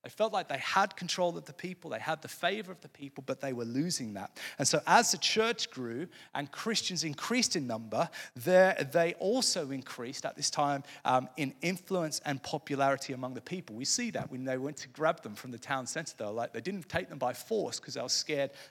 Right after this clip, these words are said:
they'd be stoned by the people. But the Sadducees had a lot to lose.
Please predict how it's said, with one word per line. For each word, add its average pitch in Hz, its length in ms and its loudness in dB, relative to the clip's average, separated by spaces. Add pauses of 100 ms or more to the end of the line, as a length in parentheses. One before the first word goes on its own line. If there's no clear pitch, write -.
(120)
they'd 139 240 -2
be - 100 -6
stoned 151 680 2
by 120 120 2
the 120 80 -6
people. - 500 -6 (680)
But 151 100 -10
the 160 80 -2
Sadducees 285 680 6
had 175 140 0
a 160 60 -6
lot 143 240 -8
to 131 100 -8
lose. 123 400 -6